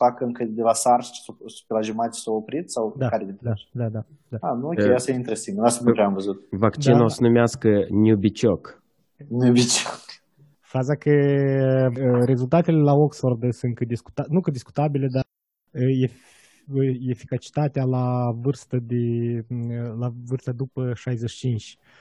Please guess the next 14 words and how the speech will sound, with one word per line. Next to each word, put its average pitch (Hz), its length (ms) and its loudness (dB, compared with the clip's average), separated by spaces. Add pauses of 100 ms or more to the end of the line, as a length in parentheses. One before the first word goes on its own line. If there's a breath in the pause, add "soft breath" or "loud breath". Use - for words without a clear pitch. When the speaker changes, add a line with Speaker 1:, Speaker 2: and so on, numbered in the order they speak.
(160 soft breath)
Speaker 2:
Nu 127 180 -4
au 117 120 -4 (180)
Speaker 1:
Mhm. 120 240 -6
Speaker 2:
o 123 80 -12
demonstrare 120 480 -4
foarte 113 320 -10
bună 120 280 -4
încă. 147 240 -6 (460 soft breath)
Dar 139 160 2
e - 40 4
din 151 140 2
cauza 180 300 4
Speaker 1:
Mhm. 147 100 -8
Speaker 2:
că 175 100 0